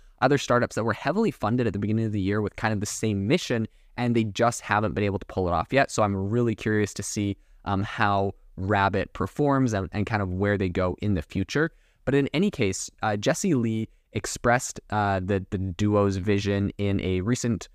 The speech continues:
um, conversation they had, and they were noting, saying, quote, "The rapid advancements in generative A I are propelling efforts in the tech world to elevate human-machine interactions. What's pivotal is the unpar-, uh, unparalleled end-user experience.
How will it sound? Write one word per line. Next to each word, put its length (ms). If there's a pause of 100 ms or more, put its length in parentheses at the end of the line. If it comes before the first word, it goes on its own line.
(240)
um, 220
conversation 540
they 80
had, 320 (300)
and 140
they 80
were 120
noting, 420
saying, 380
quote, 420 (120)
"The 100
rapid 400
advancements 600
in 200
generative 420
A 140
I 200
are 160
propelling 760
efforts 460
in 100
the 80
tech 280
world 320
to 260
elevate 320
human-machine 800
interactions. 760 (380)
What's 180
pivotal 600 (180)
is 240
the 220
unpar-, 500 (220)
uh, 80 (120)
unparalleled 680 (200)
end-user 460
experience. 680